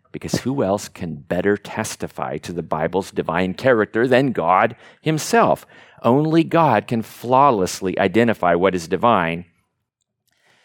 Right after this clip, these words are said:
So here's what the Bible has to say about its origin story. How did we get the Bible? And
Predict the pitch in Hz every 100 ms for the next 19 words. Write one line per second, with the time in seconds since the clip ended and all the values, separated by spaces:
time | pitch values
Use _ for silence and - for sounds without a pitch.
0 | _ _ _ - 87 104 110 131 147 -
1 | 139 131 87 82 85 - - - - 76
2 | 71 76 90 _ _ 92 90 85 - 104
3 | - - - - 143 143 104 82 80 71
4 | - - 82 73 60 - - _ - 104
5 | 92 92 104 110 107 85 76 - _ _
6 | 87 78 80 73 - - _ - - -
7 | - - _ 98 92 90 87